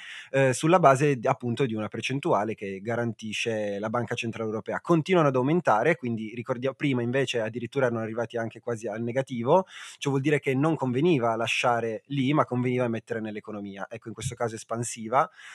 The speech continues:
Eh, adesso aumentano pure questi tassi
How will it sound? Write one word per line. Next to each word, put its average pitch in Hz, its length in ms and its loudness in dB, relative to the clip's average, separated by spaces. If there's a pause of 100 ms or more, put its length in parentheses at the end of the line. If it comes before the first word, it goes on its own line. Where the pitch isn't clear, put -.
(120)
Eh, 123 100 0
adesso 170 640 6
aumentano 139 560 6
pure 135 220 2
questi 123 280 -4
tassi 127 520 4